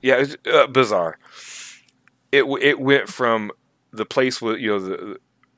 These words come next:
our, our hometown was invaded. We're, we're on the run. The city is destroyed. We're out in the, in the farmlands trying to find stuff. We find a farmstead,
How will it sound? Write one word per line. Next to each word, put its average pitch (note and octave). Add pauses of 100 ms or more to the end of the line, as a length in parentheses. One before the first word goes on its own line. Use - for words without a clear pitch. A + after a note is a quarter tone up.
(220)
our, G2
our F#2+
hometown A#2+
was G#2
invaded. C#3 (520)
We're, G2
we're G#2+
on G#2
the F2+
run. C#3 (1400)
The G2+
city A#2+
is G2 (240)
destroyed. B2
We're F#2+
out A#2
in F#2+
the, F2
in F#2+
the D#2+ (340)
farmlands A#2+
trying G#2+
to G2
find F#2+ (720)
stuff. A#2+
We G#2
find G2
a E2+
farmstead, A#2